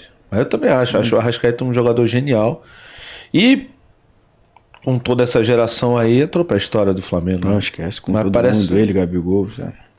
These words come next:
Speaker 2: Esquece.
Speaker 1: Pois é. E, e um atacante como você, como é que você analisa o futebol do Gabigol? O que, que você acha que aconteceu nesse ano, cara, que ele,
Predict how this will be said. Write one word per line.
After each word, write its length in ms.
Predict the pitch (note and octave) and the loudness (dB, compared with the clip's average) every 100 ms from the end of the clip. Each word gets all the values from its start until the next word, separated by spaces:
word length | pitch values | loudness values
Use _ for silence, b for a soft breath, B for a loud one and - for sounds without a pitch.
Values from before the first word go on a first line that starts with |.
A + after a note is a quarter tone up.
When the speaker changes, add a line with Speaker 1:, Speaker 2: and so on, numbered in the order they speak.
| - | -20
Speaker 2:
Esquece. 420 | - F#2+ F#2+ - - B B B | -14 -10 -10 -12 -16 B B B
Speaker 1:
Pois 180 | - G#3+ | -4 0
é. 260 | D3+ D3 - | 0 0 -2
E, 180 | E3+ F#3 | -2 -2
e 180 | F#3 F#3+ | 0 2
um 120 | G3+ | 4
atacante 500 | G#3 G3 F#3+ G#3 G3+ | 2 0 -2 0 -2
como 280 | - F3+ E3+ | -2 0 0
você, 520 | C#3+ C#3 - - A2+ G#2 | 2 0 0 0 0 0
como 180 | C3+ | -2
é 40 | D3 | -4
que 80 | - | -2
você 100 | D#3 | 0
analisa 400 | C3 A#2 A2+ G2+ | 2 2 2 0
o 40 | |
futebol 380 | - - A2 G#2+ | -6 -6 -2 0
do 80 | G2 | 0
Gabigol? 320 | G#2 G#2 G#2+ | 0 0 0
O 40 | |
que, 120 | G#2+ D3+ | -2 -6
que 80 | |
você 80 | - | -4
acha 140 | D3 - | -2 -2
que 60 | |
aconteceu 600 | C3 B2+ B2 G#2+ - G#2+ | -4 -4 -4 -4 -2 -2
nesse 320 | G2+ G2+ - | -2 -6 -6
ano, 260 | G2+ F#2 F2 | -4 -4 -4
cara, 260 | - E2+ E2 | -6 -8 -8
que 160 | - | -6
ele, 260 | F2+ F#2 | -4 -4